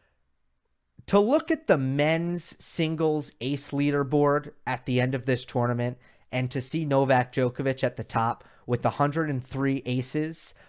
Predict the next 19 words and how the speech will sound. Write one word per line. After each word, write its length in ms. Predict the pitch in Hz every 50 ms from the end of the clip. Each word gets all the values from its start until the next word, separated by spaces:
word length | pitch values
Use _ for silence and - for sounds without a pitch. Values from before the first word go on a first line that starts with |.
| _ _
first 460 | _ - - 165 160 175 170 - - _
place 400 | - 165 151 147 156 151 - -
in 140 | - 127
front 280 | 123 - - 147 139 143
of 100 | 135 127
Alexander 680 | - 127 131 131 127 123 - 127 120 117 110 107 104 104
Zverev 520 | 95 98 110 117 120 131 135 135 139 120
with 160 | 117 110 - -
eighty-eight 540 | - 117 113 107 107 107 110 117 127 135 - -
and 140 | 117 110
Milos 400 | 107 110 110 107 104 107 - -
Raonic 460 | - 120 113 120 123 127 131 127 - 123
with 120 | 110 -
eighty-two 640 | - 107 107 101 101 - - - 143 131 131 135 135 - - - - -
and 160 | 113 120 110
Daniil 280 | 117 113 110 107 104 101
Medvedev 600 | 104 110 117 117 127 127 127 127 127 123 123 -
with 180 | 113 113 - -
eighty. 400 | 104 117 113 110 123 127 127 127